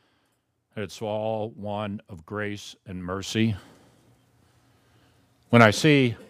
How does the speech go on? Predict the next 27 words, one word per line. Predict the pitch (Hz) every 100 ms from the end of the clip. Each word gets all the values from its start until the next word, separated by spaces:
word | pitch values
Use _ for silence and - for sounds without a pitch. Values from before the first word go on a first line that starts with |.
| _ _ _ _ _ -
a, | 107 -
a | 107
person | - 127 120 104 92
fall, | - 113 107 113 117 104 - _ _ _ _ _
a, | 101 101 -
a |
believer, | 90 95 104 101 110 107 101 _ _ _ _ -
do |
I | 104
throw | - 120
rocks | 90 98 104 - 127
at | 113 -
them, | 127 127 - _ _
or | 101 101
do | 82 101 98 92 90 _ _ _ -
I |
pray | 87 117 110
for | 104 117 113
them, | 117
admonish | 92 90 101 101 104 107 -
them | 113 110
to | 107 101
repent | 92 82 - 110 113 -
and | 82
turn | - 110 107
to | 98
him, | 87 107 104 107